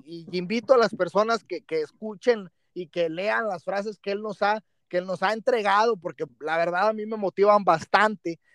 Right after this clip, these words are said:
Es, "Estoy convencido de que la mitad de lo que nos separa a los emprendedores exitosos de los no, no exitosos es pura perseverancia". Y esto ya lo hemos visto bastante, y al principio del podcast yo lo quería,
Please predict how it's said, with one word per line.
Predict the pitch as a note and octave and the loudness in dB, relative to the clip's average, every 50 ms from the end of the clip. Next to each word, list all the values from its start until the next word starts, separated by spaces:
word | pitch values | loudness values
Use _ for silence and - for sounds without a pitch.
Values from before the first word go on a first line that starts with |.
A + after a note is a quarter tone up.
| _ _ | _ _
Es, | - F3+ G3+ G#3+ A3 - - | 0 2 4 4 4 2 0
"Estoy | - G3 F#3+ - - A3+ B3 - | 0 0 0 4 4 4 4 6
convencido | - C4 B3+ A#3+ A3 G#3 G3 - - A#3 B3 C4 B3 A#3 A3 G3+ - _ _ _ _ | 4 2 4 6 4 4 4 4 4 4 6 6 6 6 6 4 0 _ _ _ _
de | E3 F3 F3 | 2 2 4
que | - F#3+ | 6 6
la | F#3 F3+ F#3 | 6 6 4
mitad | F#3 F3+ - - G#3 A3 | 2 2 4 6 6 6
de | A#3+ | 6
lo | A#3+ A3+ G#3 | 6 4 4
que | E3 - F#3 | 4 4 2
nos | F#3 F3+ E3+ | 4 4 4
separa | - F3 - - G3+ A3+ A#3+ | 2 4 4 6 6 8 8
a | A#3+ | 8
los | A3 F3 | 6 6
emprendedores | F3+ F3+ E3+ - F3 E3+ E3 E3+ F#3 G#3 A3+ - | 4 2 2 2 2 2 4 4 6 6 4 4
exitosos | - - - F3+ - - - G3+ G#3+ F#3+ A3 G#3+ G3 | 0 -4 -2 -4 0 4 6 6 6 4 2 0 2
de | G3 E3+ | 2 2
los | D#3+ D#3 D3 | 2 0 0
no, | F3+ G3 G#3 G#3 G3+ - | 0 0 0 0 -2 -6
no | _ F#3 F#3 G3 A3 | _ 4 6 6 6
exitosos | A#3 - - A#3+ G#3+ - - G#3 G#3+ G#3 - B3+ A#3+ - - _ _ _ _ | 4 2 -2 -8 0 4 6 6 6 4 2 -2 -4 -6 -10 _ _ _ _
es | - F#3+ G#3+ G#3+ - | -2 0 0 0 -2
pura | _ C4 A#3+ A#3+ B3+ B3 | _ -4 0 0 0 0
perseverancia". | - - G#3+ F#3+ F3 - F#3+ E3+ D#3+ D#3 E3 F#3+ A3 A#3 A#3 A3+ - G#3 F#3+ F3 D3+ - _ _ _ _ _ | 0 -2 -4 -4 -2 -2 -2 -2 -2 2 2 2 2 2 0 -6 -4 -4 -4 -4 -4 -8 _ _ _ _ _
Y | - F3+ | 0 0
esto | F#3+ G3 - - A#3 | 0 0 0 0 0
ya | A#3+ | 2
lo | A#3 A#3+ | 4 2
hemos | A#3 A#3 A#3 A3 G3 | 2 2 -2 -4 -4
visto | A3 G#3+ - - B3 | -8 -4 0 2 4
bastante, | A#3 G3+ F3 - - G#3 G#3 A3 G#3+ - B3+ | 4 4 0 4 4 4 4 4 0 -4 -2
y | A3 | -2
al | G3 F3+ | -2 -2
principio | - - F3 E3+ - - F#3 - A#3+ A3 | -4 -8 -12 -12 -10 -12 -6 0 2 2
del | G3 E3+ | 2 2
podcast | - F#3+ G3+ G3+ - A3+ G#3 F3+ | 0 -4 -6 -4 -2 -4 -4 -2
yo | G#3 A3 | -2 -2
lo | A3 A3 G#3+ | -2 -2 -4
quería, | - - F3+ F3 F3+ G3+ G#3+ G#3+ G#3+ G#3 G3 F#3 E3+ D#3+ | -6 -6 -6 -2 -2 0 0 0 0 0 0 -2 -4 -8